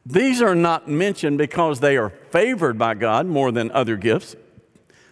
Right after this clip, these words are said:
They're mentioned because they function differently. They help the body of Christ accomplish the mission. Apostles, now back in the day,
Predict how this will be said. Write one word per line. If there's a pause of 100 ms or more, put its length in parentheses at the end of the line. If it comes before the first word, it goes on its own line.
They're
mentioned
because
they
function
differently. (880)
They
help
the
body
of
Christ
accomplish
the
mission. (680)
Apostles,
now
back
in
the
day,